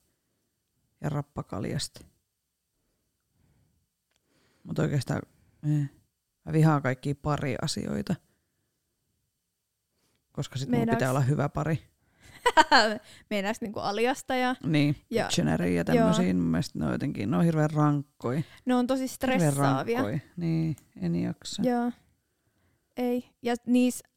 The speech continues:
Speaker 2: noi on just ehkä niitä just pelejä, missä jengillä kuumuu tunteet.
Speaker 1: Oh, niin
Speaker 2: Tosi
Speaker 1: on.
Speaker 2: paljon, ja mä en jaksa sit taas sellaista, ja sit on vaan silleen, että ihan sama. Ihan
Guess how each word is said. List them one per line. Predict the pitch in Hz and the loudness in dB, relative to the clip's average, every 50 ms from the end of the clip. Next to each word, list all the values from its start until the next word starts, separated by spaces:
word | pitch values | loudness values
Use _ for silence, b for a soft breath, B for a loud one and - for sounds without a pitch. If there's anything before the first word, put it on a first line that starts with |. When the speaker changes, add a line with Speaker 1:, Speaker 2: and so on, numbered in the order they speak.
| _ - | _ -4
Speaker 2:
noi | - 240 240 262 277 294 277 247 | -2 0 2 2 2 2 2 2
on | 226 214 | 0 0
just | 208 214 - - - | -2 -4 -4 -4 -4
ehkä | 214 - - - 196 | -4 -4 -6 -6 -6
niitä | 202 202 190 180 - 175 - _ - | -4 -4 -4 -4 -4 -6 -6 _ -6
just | 196 196 - - _ - | -6 -6 -6 -8 _ -4
pelejä, | 190 196 202 196 - - 185 202 | -2 -2 0 0 -2 -2 -4 -4
missä | 208 208 - - 202 220 - B B B B B B B | -4 -4 -6 -6 -10 -10 -12 B B B B B B B
jengillä | 185 180 185 196 196 196 185 190 | -4 -4 -2 -2 -4 -4 -4 -6
kuumuu | - - 196 185 185 190 196 190 196 202 | -4 -2 -2 -2 -2 -2 -2 -2 -4 -4
tunteet. | - 196 202 202 202 - 214 220 233 233 - - | -4 -4 -4 -4 -4 -2 0 0 0 -2 -4 -4
Speaker 1:
Oh, | - 190 185 185 185 185 185 180 156 190 | 0 2 4 4 4 4 2 0 0 0
niin | 196 190 190 | 0 2 4
Speaker 2:
Tosi | 214 240 220 | 4 4 4
Speaker 1:
on. | 190 - | 4 2
Speaker 2:
paljon, | 220 214 208 208 | 2 0 2 2
ja | 202 208 | 2 2
mä | 214 220 220 214 202 | 2 2 2 2 0
en | 190 185 | 0 -2
jaksa | 170 185 - - - | -4 -6 -6 -8 -14
sit | 226 - - 196 - - | -10 -8 -8 -8 -6 -4
taas | - 190 208 - | -4 -4 -4 -2
sellaista, | - 214 202 185 190 214 - 147 | -2 -4 -2 -2 -4 -6 -4 -4
ja | 156 208 | -4 -6
sit | - - - | -6 -6 -6
on | 190 | -4
vaan | 185 180 220 | -2 -2 -4
silleen, | - 208 202 | -4 -4 -6
että | 202 - - | -6 -6 -8
ihan | 226 214 185 208 220 | -8 -8 -6 -8 -6
sama. | 190 175 190 214 - b b b b b b - | -6 -6 -6 -6 -8 b b b b b b -14
Ihan | - - 233 226 214 196 | -8 -6 -6 -4 -6 -6